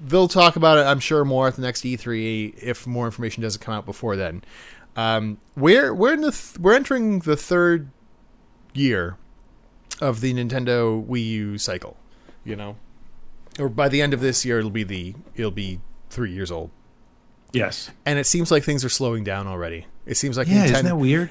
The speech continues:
Speaker 1: it, it seems like Nintendo's starting to take its eggs out of that basket, and they're starting to put it into whatever the N X is supposed to be.
Speaker 2: Mm-hmm.
Speaker 1: Um, I think the big stuff that's gonna come out at this point is,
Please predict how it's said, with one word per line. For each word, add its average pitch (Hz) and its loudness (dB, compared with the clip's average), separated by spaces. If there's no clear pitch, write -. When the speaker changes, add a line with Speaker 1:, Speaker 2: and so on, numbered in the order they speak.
Speaker 1:
it, 160 0
it 147 0
seems 175 4
like 160 6
Nintendo's 143 0
starting 151 4
to - -4
take 143 2
its 135 -2
eggs 131 4
out 131 4
of 120 2
that 113 2
basket, 120 2
and 107 -8
they're 110 -6
starting 127 -2
to 120 -4
put 127 -4
it 127 0
into 120 -8
whatever 120 -2
the 117 -4
N 110 -6
X 104 -6
is 104 -4
supposed - -6
to 95 -8
be. 90 -8
Speaker 2:
Mm-hmm. 107 -4
Speaker 1:
Um, 98 -2
I 123 0
think 135 -4
the 120 -4
big 113 -2
stuff 127 -2
that's 120 -6
gonna 120 -4
come 117 -8
out 117 -4
at 107 -10
this 113 -6
point 113 -6
is, 110 -2